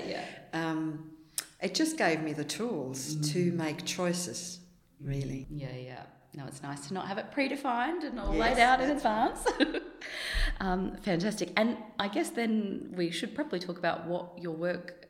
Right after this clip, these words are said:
Speaker 1: looks like now then, if it's not so much a drawing. <laughs>
Speaker 2: Yes, well, um, my work is very experimental. It's, I do a lot of material research, and I've been very fortunate to be given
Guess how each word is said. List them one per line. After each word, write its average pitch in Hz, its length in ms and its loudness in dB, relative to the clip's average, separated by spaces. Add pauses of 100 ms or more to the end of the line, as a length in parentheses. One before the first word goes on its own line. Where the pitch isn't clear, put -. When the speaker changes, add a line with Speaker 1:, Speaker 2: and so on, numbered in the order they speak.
(140)
Speaker 1:
looks 180 260 -2
like 208 240 -2
now 226 360 -2
then, 143 400 -2
if - 120 -12
it's - 260 -14 (100)
not - 280 -10
so 143 100 -4
much - 280 -8
a - 20 -14
drawing. - 380 -4 (100)
<laughs> - 60 -2 (340)
Speaker 2:
Yes, 190 600 6
well, 240 560 8
um, 214 440 4 (400)
my 214 180 8
work 233 260 8
is - 140 2
very 226 280 8
experimental. 180 1120 2
It's, 180 460 0
I 170 160 2
do 202 280 4
a 185 40 6
lot 185 180 4
of 180 160 0
material 170 500 2
research, 160 840 -2 (500)
and 175 240 4
I've 165 220 0
been 165 200 2
very 170 580 6
fortunate 160 640 0
to 151 120 -4
be 147 560 0
given 147 460 -2